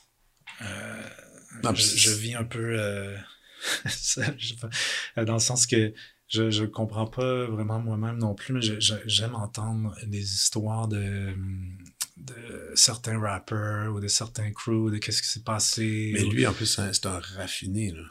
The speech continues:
Speaker 2: Tu sais, ce Talib, il est, tu sais, il était élevé dans les livres, là,
Speaker 1: Ouais,
Speaker 2: tu sais.
Speaker 1: ouais, ouais, exact. Ouais,
Speaker 2: Tu sais,
Speaker 1: ouais.
Speaker 2: puis même, je pense que là, il a acheté une librairie maintenant.
Speaker 1: Ouais, je pense que ça fait,
Speaker 2: Donc,
Speaker 1: euh, ouais.
Speaker 2: quelques années. Donc, tu sais, c'est un gars qui,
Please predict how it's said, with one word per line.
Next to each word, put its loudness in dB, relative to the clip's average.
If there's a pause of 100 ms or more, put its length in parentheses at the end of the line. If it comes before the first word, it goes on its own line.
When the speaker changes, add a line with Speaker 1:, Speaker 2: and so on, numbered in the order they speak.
Speaker 2:
Tu -8
sais, -
ce -2
Talib, 0
il 2
est, -6
tu -6 (120)
sais, -8 (200)
il -10
était 0
élevé 0
dans 0
les -2
livres, -4 (160)
là, -8
Speaker 1:
Ouais, -2
Speaker 2:
tu 2
sais. 2
Speaker 1:
ouais, 0
ouais, -6
exact. -6 (100)
Ouais, -4
Speaker 2:
Tu -4
sais, -2
Speaker 1:
ouais. -4
Speaker 2:
puis -2
même, 2
je -2
pense -2
que -4
là, 0
il -2
a -6
acheté -4
une 0
librairie -2
maintenant. -8
Speaker 1:
Ouais, -8 (160)
je 2
pense 2
que -4
ça -4
fait, 0
Speaker 2:
Donc, 0
Speaker 1:
euh, -6
ouais. -6
Speaker 2:
quelques 0
années. 4
Donc, -2
tu 0
sais, 2
c'est 2
un 2
gars -4 (260)
qui, -10